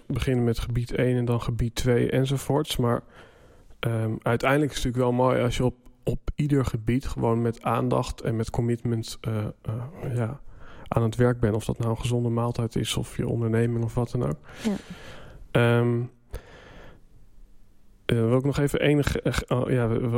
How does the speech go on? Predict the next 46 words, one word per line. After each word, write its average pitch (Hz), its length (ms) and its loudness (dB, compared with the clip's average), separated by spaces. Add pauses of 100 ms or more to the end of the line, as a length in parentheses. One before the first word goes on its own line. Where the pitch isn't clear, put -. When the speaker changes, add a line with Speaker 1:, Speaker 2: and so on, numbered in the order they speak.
(140)
Speaker 1:
rollen 143 300 4
een 123 60 0
beetje 127 280 2
richting 123 360 0
het - 60 -6
einde 143 200 2
van - 140 -4
deze 117 220 2
podcast, 143 520 0
maar 123 200 2 (640)
ik - 180 0
heb 135 160 0
ooit, 139 280 2
eh, 117 280 2 (180)
lessen 139 380 0
geleerd 123 320 2
van 120 180 0
niemand 135 320 0
minder 123 220 0
dan 110 220 0
Brian 120 320 0
Tracy. 147 520 0 (380)
En 113 100 -2
dat 113 100 -6
was 117 180 -4
iemand 123 220 -2
uit 113 140 -2
de 123 60 -2
jaren 113 280 0
negentig. 131 560 0
Het - 100 -18
is - 160 -4
een 120 120 0
beetje, 113 300 0
eh, 113 80 0 (920)
ja, 127 140 -2
in 117 120 0
de 113 60 0
hoek 120 280 -2
ook 131 140 0
wel 117 140 2
van 113 200 -2
Tony 120 260 2
Robbins 120 580 2
en, 110 260 0
eh, 110 60 2